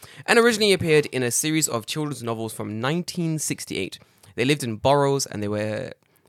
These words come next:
where they aimed to help the environment by collecting and recycling rubbish in creative ways. Although Wombles supposedly live in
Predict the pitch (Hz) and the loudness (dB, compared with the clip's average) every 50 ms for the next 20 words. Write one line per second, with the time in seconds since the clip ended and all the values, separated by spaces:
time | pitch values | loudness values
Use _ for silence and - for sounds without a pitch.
0 | _ _ _ _ - 123 120 123 - - 147 151 151 139 127 123 127 117 - - | _ _ _ _ 0 2 2 4 4 4 4 4 2 0 -2 -2 -2 -4 -4 -6
1 | - - 104 107 104 104 123 131 131 127 - - - 113 - - 156 151 - - | -10 -6 -6 -6 -2 0 0 0 0 -2 -4 -6 -8 -10 -4 -2 -4 -2 -2 -6
2 | 147 139 131 - 104 104 120 - 127 117 - - 110 117 147 151 151 147 143 - | -6 -6 -6 -6 -8 -8 -4 -4 -4 -4 -4 -6 0 0 2 2 2 -2 -4 -6
3 | - _ _ _ _ _ 143 143 143 135 - - 110 104 - - 107 117 113 107 | -10 _ _ _ _ _ -2 0 0 -2 -4 -8 -10 -10 -10 -4 0 0 0 0
4 | 104 - - _ _ _ - - - - - - 131 147 147 139 131 160 208 226 | 0 -4 -10 _ _ _ -20 -18 -18 -10 -6 2 4 6 6 8 6 6 6 6
5 | 196 180 160 - - - 147 147 143 143 131 127 123 127 135 135 - - - 120 | 4 0 0 -2 -2 -2 -2 -2 -2 -2 -4 -4 2 2 2 2 2 -2 -6 -6
6 | 113 | -6